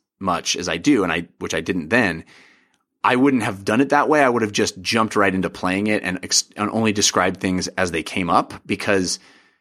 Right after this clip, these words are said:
you, you only have to learn, like,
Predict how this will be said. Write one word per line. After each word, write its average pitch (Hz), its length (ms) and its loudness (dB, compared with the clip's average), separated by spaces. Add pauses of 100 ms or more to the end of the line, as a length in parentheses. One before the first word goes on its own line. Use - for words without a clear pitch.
(580)
you, 120 640 -2
you 135 220 2
only 151 220 4
have 131 160 0
to 123 80 0
learn, 120 220 -2 (160)
like, 135 260 0